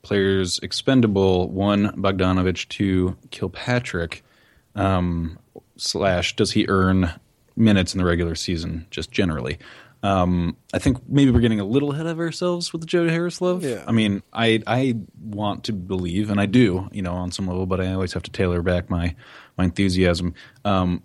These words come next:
Speaker 1: if, if, um, he, he does, like, break out in the way that we are all hoping he does,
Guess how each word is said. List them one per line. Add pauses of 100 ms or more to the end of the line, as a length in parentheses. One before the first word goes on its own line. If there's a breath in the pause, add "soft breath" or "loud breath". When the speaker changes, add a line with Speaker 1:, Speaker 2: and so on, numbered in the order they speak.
Speaker 1:
if, (680)
if,
um,
he,
he
does,
like,
break
out
in
the
way
that
we
are
all
hoping
he
does,